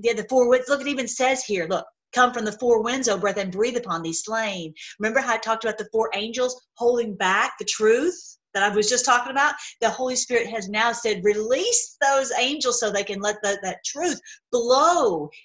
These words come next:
into the minds and the hearts of the people all over the world, from the four corners of the earth." So all over the earth that we're, that we're getting this truth. All right. Then we, then we stood up. Look at that. We stood on our feet, a mighty army. We stood on our feet,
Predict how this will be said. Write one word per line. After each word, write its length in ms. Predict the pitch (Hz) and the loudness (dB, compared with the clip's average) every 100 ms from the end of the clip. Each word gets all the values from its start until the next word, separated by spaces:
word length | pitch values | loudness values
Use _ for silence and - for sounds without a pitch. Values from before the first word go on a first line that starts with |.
| - | -4
into 640 | 277 320 349 - 202 190 - - | -2 0 -2 -2 -2 -2 -6 -8
the 80 | 196 | -4
minds 580 | 180 185 226 277 262 202 | -2 0 0 0 -2 -4
and 80 | 180 | -4
the 60 | |
hearts 240 | 185 233 214 | -2 0 -2
of 40 | |
the 60 | 185 | -6
people 320 | 247 196 - _ _ _ 233 | -8 -10 -12 _ _ _ 0
all 280 | 220 220 214 | 2 2 0
over 120 | 190 | -2
the 60 | |
world, 220 | 180 160 - | -4 -4 -2
from 100 | 240 | -2
the 140 | 262 359 | 0 2
four 200 | 359 370 | 2 2
corners 360 | 339 330 277 | -2 -2 0
of 60 | 269 | 0
the 80 | 254 | 0
earth." 120 | - | -2
So 140 | - 294 | -4 -2
all 300 | 277 277 - - | 0 -2 -2 -2
over 580 | 285 370 339 175 - - _ _ _ - | 0 0 -2 -4 -4 -14 _ _ _ -6
the 120 | 214 - | -4 0
earth 340 | 190 175 156 - _ - | 0 -2 -6 -14 _ -2
that 100 | 202 | 2
we're, 260 | 208 208 208 | 4 4 2
that 100 | 196 | -4
we're 120 | 190 | -4
getting 240 | 180 180 175 | -4 -4 -6
this 160 | 160 | -8
truth. 380 | - 175 147 147 _ - | -6 -4 -6 -8 _ -2
All 80 | 175 | 2
right. 220 | 202 226 - - | 2 0 -8 -6
Then 160 | - 202 | -4 0
we, 100 | 202 - 208 | 0 0 -2
then 160 | 233 | -2
we 60 | 214 | -2
stood 260 | - 202 | -2 0
up. 160 | 185 190 - _ 202 | 2 0 -6 _ -8
Look 80 | 190 | -4
at 60 | |
that. 140 | 170 - - _ - | -2 -4 -12 _ -8
We 100 | 185 | -4
stood 320 | - 233 240 | 0 2 4
on 120 | 226 | 2
our 160 | 165 160 - | 0 -4 0
feet, 240 | 214 233 - _ _ 170 | 0 0 -8 _ _ -8
a 60 | |
mighty 680 | 170 170 175 190 214 208 208 | -6 -8 -4 0 0 -2 -4
army. 500 | 175 170 165 156 151 _ _ _ - | -2 -2 -4 -8 -12 _ _ _ -8
We 100 | 190 | -6
stood 380 | - - 226 226 | -4 0 0 2
on 140 | 190 | -2
our 160 | 175 - | -4 -4
feet, 160 | 185 | -6